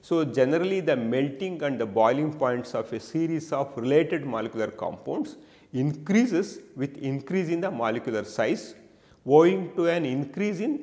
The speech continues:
intermolecular dispersion forces.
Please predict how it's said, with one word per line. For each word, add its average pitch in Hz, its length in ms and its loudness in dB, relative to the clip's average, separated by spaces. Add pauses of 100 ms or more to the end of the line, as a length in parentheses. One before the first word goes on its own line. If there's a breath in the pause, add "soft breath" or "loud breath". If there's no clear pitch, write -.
(120)
intermolecular 147 920 2
dispersion 147 600 -2
forces. - 640 -8